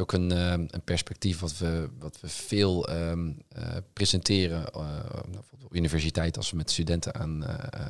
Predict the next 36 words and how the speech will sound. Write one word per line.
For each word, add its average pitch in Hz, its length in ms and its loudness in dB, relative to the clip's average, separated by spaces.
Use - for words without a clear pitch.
aan 80 160 -4
de, 78 120 0
eh, - 100 -8
aan 80 100 -4
de 76 60 2
praat 80 300 2
zijn. 82 280 2
Ehm, 85 580 6
dat, 82 540 2
eh, 73 240 0
we 80 180 2
dus 95 140 6
eigenlijk, 101 520 4
eh, 76 100 -4
acht, - 340 -2
na 80 240 0
acht - 260 0
uur, 104 180 6
laten - 220 -8
we 73 100 -6
zeggen - 240 -6
acht - 280 -4
uur 80 60 -8
van 82 140 0
onze 82 160 2
vierentwintig 92 460 4
uur, 95 340 4
besteden 104 440 8
in 85 60 4
dromenland. 90 580 0
En 95 180 2
wat 104 120 8
doen 143 100 8
we 160 60 6
eigenlijk - 160 2
in 95 60 6